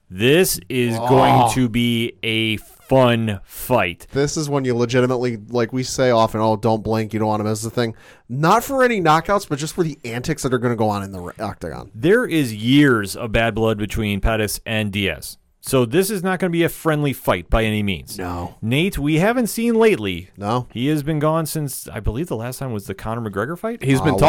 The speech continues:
Speaker 2: it
Speaker 3: talking.
Speaker 2: up.
Speaker 1: He's
Speaker 3: He's been
Speaker 1: been
Speaker 3: talking. <laughs>
Speaker 1: he's been talking a lot. Like, he's been saying socially active, and I know that he has been kinda lurking in the shadows, waiting to come back at the right time.
Speaker 2: His last fight was, as you mentioned, against Conor McGregor back at U F C two oh two on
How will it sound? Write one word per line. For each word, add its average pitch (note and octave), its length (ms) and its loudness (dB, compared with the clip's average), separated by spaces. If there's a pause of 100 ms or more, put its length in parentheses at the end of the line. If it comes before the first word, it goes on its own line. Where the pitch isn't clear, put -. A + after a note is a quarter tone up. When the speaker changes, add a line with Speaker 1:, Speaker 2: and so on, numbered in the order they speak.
(100)
Speaker 2:
it - 40 2
Speaker 3:
talking. D#3 80 2
Speaker 2:
up. - 160 -4 (500)
Speaker 1:
He's B2 140 -2
Speaker 3:
He's D#3+ 140 2
been E3 120 4
Speaker 1:
been C#3+ 60 -4
Speaker 3:
talking. E3 500 4
<laughs> E3+ 80 4
Speaker 1:
he's G3+ 300 2
been F#3 180 4
talking D#3+ 380 4
a A#2+ 40 2
lot. G2 320 0
Like, G#2+ 140 -2
he's G3 220 -2
been F3 160 -4
saying C#3+ 300 -4
socially B2+ 440 -2
active, G#2 340 0
and G2+ 160 0
I G2+ 120 0
know A#2+ 260 2
that G2 220 -4 (280)
he C#3 220 -2
has B2 160 0
been A2 140 -6
kinda C3+ 580 0 (240)
lurking G#3 320 0
in F#3 120 2
the D#3+ 60 0
shadows, D3 380 -2
waiting C3+ 280 -4
to A#2+ 60 -6
come C3+ 280 -6
back B2 240 -4
at G2 60 -10
the G#2+ 60 -4
right G#2 280 0
time. F#2 420 -6
Speaker 2:
His A#2+ 260 0
last A#2+ 300 4
fight A2+ 300 2
was, A#2 420 2
as A2+ 240 0
you B2 80 -2
mentioned, A2 320 -2
against G#2 240 -2
Conor A2+ 260 2
McGregor G2+ 540 0
back G#2+ 240 0
at A2 60 -4
U A2+ 180 4
F A2 80 0
C G#2+ 140 -4
two A#2 180 2
oh A2 80 6
two G#2+ 260 0
on F2+ 200 -4